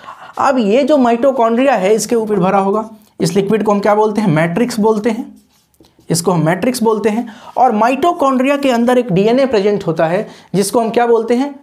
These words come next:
माइटोकॉन्ड्रियल डीएनए। डीएनए आज, आज तक आपने पढ़ा होगा कि न्यूक्लियस में मिलता है, लेकिन न्यूक्लियस के अलावा माइटोकॉन्ड्रिया में भी डीएनए पाया जाता है,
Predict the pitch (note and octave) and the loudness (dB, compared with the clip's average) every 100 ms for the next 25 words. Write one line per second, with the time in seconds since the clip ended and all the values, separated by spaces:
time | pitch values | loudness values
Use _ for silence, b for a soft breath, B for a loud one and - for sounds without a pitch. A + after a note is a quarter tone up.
0 | - F#3+ G3+ A#3 G3 G#3 A3 A#3 G#3 D3+ | -4 -2 0 0 2 0 0 0 2 0
1 | B2 B2+ - _ _ _ _ b b b | 0 -6 -12 _ _ _ _ b b b
2 | b D3+ G#3+ B3+ C4 C#4 A#3 A3 G#3 A3 | b -2 2 2 2 0 2 2 0 -2
3 | F3 - - B3+ A3+ A#3 G#3+ G#3 G#3+ F#3 | -2 0 -2 0 0 0 0 0 0 0
4 | A#3 A#3+ A3 B3+ C4 C4 B3 F#3 E3 E3 | 0 2 2 2 2 2 0 2 2 0
5 | E3 B3 C4 B - A3+ A#3+ A3 A#3 B3 | 0 -2 -6 B 0 2 2 2 2 2
6 | D#4+ D#4 B3+ F#3+ G3+ B3 C4 F3+ G3+ A#3 | 0 0 -2 0 2 2 0 0 0 0
7 | C#4 A#3+ B3+ C#4+ D4 C4+ A#3+ A3 G#3+ G#3 | 0 0 0 0 0 0 0 2 2 0
8 | F#3+ E3 D#3+ D3 C#3 C3+ D3 | 2 2 2 -2 -4 -8 -10